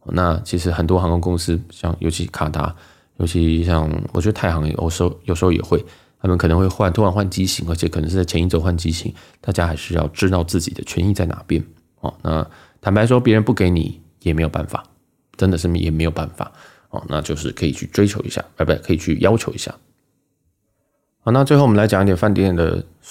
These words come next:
不算新闻啊，就是提醒啊，但是各，应该是这，这一集里面最含金量最，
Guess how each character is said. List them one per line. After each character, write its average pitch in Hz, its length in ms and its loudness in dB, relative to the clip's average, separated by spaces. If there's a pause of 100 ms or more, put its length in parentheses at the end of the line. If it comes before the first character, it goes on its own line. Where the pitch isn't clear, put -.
(140)
不 - 120 4
算 123 160 6
新 110 220 2
闻 80 200 2
啊， 69 120 0
就 90 120 -2
是 98 100 0
提 82 220 2
醒 - 240 -4
啊， - 200 -6
但 98 160 2
是 98 80 0 (280)
各， 101 200 4
应 101 160 -2
该 104 140 4
是 104 160 2
这， 95 300 2 (100)
这 110 160 4
一 107 60 4
集 90 200 2
里 85 80 0
面 90 160 4
最 90 260 2
含 82 140 2
金 90 120 2
量 95 140 2
最， 85 200 2